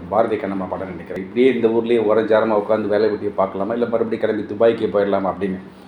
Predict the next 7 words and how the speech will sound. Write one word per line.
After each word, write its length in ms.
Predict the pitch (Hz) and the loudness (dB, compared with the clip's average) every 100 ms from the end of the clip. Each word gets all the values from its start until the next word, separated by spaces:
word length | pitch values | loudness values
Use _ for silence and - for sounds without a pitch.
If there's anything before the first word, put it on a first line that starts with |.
| - | -12
அந்த 160 | 90 117 | -6 0
மாதிரி 520 | 131 127 104 123 131 - - - - - - - | 4 4 4 0 -4 -12 -20 -20 -20 -20 -20 -12
இந்த 160 | 113 101 | -6 -2
நாலு 300 | 90 120 127 | 2 4 4
பென்னி 280 | 113 127 | 2 2
பங்கு 220 | - 120 104 | 2 0 0
இருக்கு. 400 | 95 85 98 | -4 -4 -6